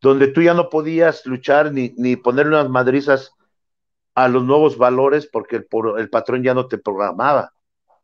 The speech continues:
Sí, no estoy hablando del Consejo Mundial, estoy hablando todo esto de fuera del Consejo Mundial.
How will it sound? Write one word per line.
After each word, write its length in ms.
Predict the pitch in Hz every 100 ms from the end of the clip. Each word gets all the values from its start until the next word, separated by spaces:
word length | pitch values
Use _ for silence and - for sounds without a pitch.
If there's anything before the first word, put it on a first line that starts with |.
| _ _
Sí, 320 | - 135 147
no 200 | 131 151
estoy 180 | 185 196
hablando 340 | 190 156 156 131
del 100 | 113
Consejo 360 | 110 - 123
Mundial, 320 | 113 101 104 101
estoy 220 | - 147
hablando 300 | 139 143 117 _
todo 220 | - 135 131
esto 220 | 131 117
de 100 | 104
fuera 260 | - 110
del 120 | 101 87
Consejo 320 | 90 95 95
Mundial. 280 | 90 85